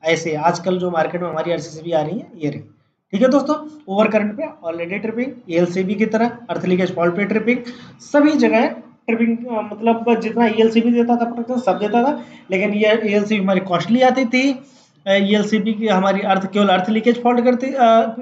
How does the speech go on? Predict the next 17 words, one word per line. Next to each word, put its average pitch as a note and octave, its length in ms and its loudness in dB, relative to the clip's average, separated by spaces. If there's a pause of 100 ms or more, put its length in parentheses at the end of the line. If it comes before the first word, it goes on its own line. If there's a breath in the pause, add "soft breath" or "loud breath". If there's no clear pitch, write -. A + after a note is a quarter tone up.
(260)
detect A3 340 0
करती B3 240 0
थी, B3 220 -2 (340 loud breath)
ए-, F#3+ 80 -2
अ, A3+ 400 0
ईएलसीबी G#3+ 460 -2
केवल G#3+ 200 -6
हमारा G3 480 2 (120)
<clears throat> - 720 -6
बैक G#3 360 2
करंट A#3+ 200 4
कर A#3+ 100 0
देती B3 280 0
थी, B3+ 40 -10 (400 loud breath)
जबकि B3+ 280 4
आरसीसीबी A3 580 2
हमारा, F#3 360 4